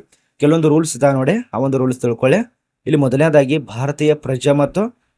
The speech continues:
ಇತರೆ ನಿರ್ದಿಷ್ಟ ದೇಶಗಳಲ್ಲಿ ನಾಗರಿಕರಾಗಿರ್ಬೇಕು. ಎರಡನೇದಾಗಿ ವಿದ್ಯಾರ್ಥಿಗಳು ಪೂರ್ಣ ಸಮಯದ ಪಿ ಜಿ ಕೋರ್ಸನ್ನ ಪ್ರವೇಶ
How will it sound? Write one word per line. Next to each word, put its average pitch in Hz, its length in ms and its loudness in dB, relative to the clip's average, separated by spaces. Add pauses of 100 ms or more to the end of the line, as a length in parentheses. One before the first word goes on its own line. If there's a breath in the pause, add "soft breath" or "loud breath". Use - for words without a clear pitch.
ಇತರೆ 160 320 2
ನಿರ್ದಿಷ್ಟ 143 440 0
ದೇಶಗಳಲ್ಲಿ 139 600 0 (180)
ನಾಗರಿಕರಾಗಿರ್ಬೇಕು. 123 1300 -2 (360)
ಎರಡನೇದಾಗಿ 139 560 2
ವಿದ್ಯಾರ್ಥಿಗಳು 147 840 0
ಪೂರ್ಣ 139 320 -4
ಸಮಯದ 139 480 -2
ಪಿ 139 280 -2
ಜಿ 147 160 -2
ಕೋರ್ಸನ್ನ 135 460 -2
ಪ್ರವೇಶ 131 460 -2